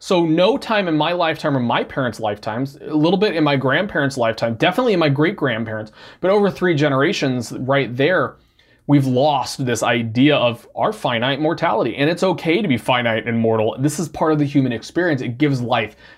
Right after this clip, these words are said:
value and meaning, and it's our responsibility to take these bad situations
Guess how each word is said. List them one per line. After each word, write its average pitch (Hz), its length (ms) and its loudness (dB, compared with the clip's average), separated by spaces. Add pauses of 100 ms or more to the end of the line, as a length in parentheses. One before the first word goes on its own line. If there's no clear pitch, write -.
(100)
value 139 640 2
and 113 280 -4
meaning, 135 380 2
and 117 140 -4
it's 107 160 -6 (120)
our 156 280 2
responsibility 135 920 0
to 113 60 -2
take 117 220 -6
these 107 160 -8
bad 120 340 0
situations 110 680 -6